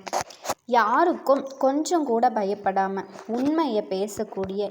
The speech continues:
எல்லாரும் நல்லா இருக்கணும் அப்படின்னு நினைக்கக்கூடிய எண்ணம் வச்சிருக்கவங்க. மகர ராசி அன்பு சொந்தங்களே, நீங்க எங்க இருந்தாலும் அங்க உண்மை ஜெயிக்குங்க. அது தப்பு தண்டா பண்றவங்க தன்னோட ஆட்களாகவே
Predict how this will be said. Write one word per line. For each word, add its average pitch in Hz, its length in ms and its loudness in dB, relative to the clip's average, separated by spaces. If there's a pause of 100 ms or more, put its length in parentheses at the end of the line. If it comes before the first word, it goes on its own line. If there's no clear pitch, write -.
(160)
எல்லாரும் 302 720 2
நல்லா 214 300 0
இருக்கணும் 202 540 -2
அப்படின்னு 196 480 -6
நினைக்கக்கூடிய 190 920 -6 (160)
எண்ணம் 208 420 -6
வச்சிருக்கவங்க. 185 920 -10 (420)
மகர 202 400 0
ராசி 214 420 0 (200)
அன்பு 254 280 -4
சொந்தங்களே, 208 760 -2
நீங்க 233 260 -2 (180)
எங்க 302 240 0 (100)
இருந்தாலும் 220 720 2
அங்க 208 340 -2 (140)
உண்மை 226 380 -4 (140)
ஜெயிக்குங்க. 185 520 -6 (560)
அது 202 280 2 (180)
தப்பு 220 420 2
தண்டா 254 380 2
பண்றவங்க 202 580 0 (120)
தன்னோட 254 520 2 (140)
ஆட்களாகவே 208 720 0